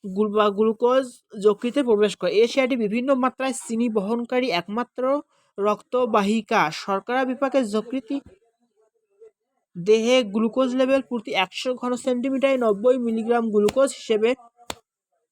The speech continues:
নিয়ন্ত্রণ করে। যে ধরনের খাবারই গ্রহণ করা হোক না কেন, রক্তে গ্লুকোজ লেভেল যেন একশো না বাড়ে বা কমে, যকৃৎ তা প্রতিরোধ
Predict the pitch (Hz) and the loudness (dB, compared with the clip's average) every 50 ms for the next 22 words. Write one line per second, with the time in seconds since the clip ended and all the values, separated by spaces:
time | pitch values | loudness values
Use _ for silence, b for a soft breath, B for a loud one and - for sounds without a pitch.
0 | _ - 190 202 226 233 233 233 214 - 240 262 269 269 - - 240 233 214 202 | _ -10 -2 2 4 4 4 2 2 2 2 2 0 -2 -4 -2 0 2 2 2
1 | 190 180 190 214 220 226 240 254 254 262 277 - - - 240 226 247 254 254 208 | 2 4 4 4 4 2 0 0 2 0 0 -2 -2 -4 0 4 4 4 2 0
2 | 220 208 220 240 247 - 262 262 247 226 226 208 - 240 269 262 - 254 240 208 | -2 -4 -4 -4 -4 -4 -4 -4 -2 -2 -4 -4 -4 -4 -4 0 0 0 2 4
3 | 185 180 180 190 196 - _ - 262 254 208 202 220 214 214 - 285 294 269 254 | 4 4 4 4 2 0 _ -10 -10 -8 -4 -2 -2 -2 0 2 2 2 2 2
4 | 262 254 240 262 269 269 233 254 240 233 233 240 240 233 _ _ _ _ _ _ | 2 2 2 2 2 0 2 0 0 2 2 0 0 -2 _ _ _ _ _ _
5 | - 220 202 180 - 247 240 - - 50 - - 92 160 196 214 214 208 208 220 | -10 -8 -8 -4 -4 -4 -4 -4 -8 -12 -20 -18 -14 -12 -6 0 2 2 4 4
6 | 247 240 247 240 233 220 220 240 285 330 - _ _ _ _ - - - _ _ | 4 4 4 4 4 4 4 2 2 -2 -6 _ _ _ _ -20 -20 -20 _ _
7 | _ _ _ _ _ _ _ _ _ _ _ _ _ _ _ _ _ _ _ _ | _ _ _ _ _ _ _ _ _ _ _ _ _ _ _ _ _ _ _ _
8 | _ _ _ _ _ _ _ - 170 160 214 208 208 208 - - 233 226 220 214 | _ _ _ _ _ _ _ -12 -4 0 2 2 2 2 0 -2 -4 0 2 2
9 | 233 240 220 233 220 - - 262 254 226 _ - 233 214 226 269 - _ _ _ | 2 2 2 2 0 0 -2 -6 -8 -8 _ -6 -4 -2 -2 -4 -6 _ _ _
10 | _ _ _ _ - 220 214 185 - 233 220 233 240 262 | _ _ _ _ -6 -6 -6 -4 -2 0 2 2 2 2